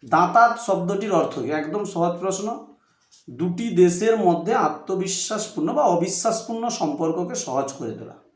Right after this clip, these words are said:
ছ নম্বর প্রশ্ন বলছে, জোট নিরপেক্ষ আন্দোলনের প্রথম শীর্ষ সম্মেলন কোথায় অনুষ্ঠিত হয়েছিল? অবশ্যই বেলগ্রেড, একদম বেলগ্রেড। এটা একদম সুন্দর প্রশ্ন। সাত নম্বর বলছে, ঠান্ডা যুদ্ধকে, এটা একটু কঠিন মনে হতে পারে,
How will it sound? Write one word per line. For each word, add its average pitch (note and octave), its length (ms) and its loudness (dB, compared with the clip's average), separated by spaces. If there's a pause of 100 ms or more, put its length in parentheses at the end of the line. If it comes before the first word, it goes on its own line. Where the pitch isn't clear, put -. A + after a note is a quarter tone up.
(640)
ছ - 100 0
নম্বর A3 460 4
প্রশ্ন F#3+ 540 0
বলছে, E3+ 300 -2
জোট G3 320 4
নিরপেক্ষ A#3 380 0
আন্দোলনের A#3 420 2
প্রথম A3+ 360 0
শীর্ষ - 340 -6
সম্মেলন A3+ 480 -4
কোথায় F3 280 0
অনুষ্ঠিত C3+ 320 -4
হয়েছিল? A2 300 -10 (560)
অবশ্যই F#3+ 520 0
বেলগ্রেড, D3+ 720 0 (300)
একদম D#3+ 340 -4
বেলগ্রেড। D#3+ 440 -2
এটা F3 160 0
একদম F3 200 -2
সুন্দর E3 440 -4
প্রশ্ন। F#3 340 -8 (640)
সাত D#3 320 0
নম্বর G3+ 340 0
বলছে, A3 420 -2
ঠান্ডা F3+ 300 4
যুদ্ধকে, G#3 300 0
এটা A3 80 -2
একটু A3 300 -4
কঠিন F#3+ 340 -2
মনে F#3+ 160 0
হতে E3 220 0
পারে, - 340 -4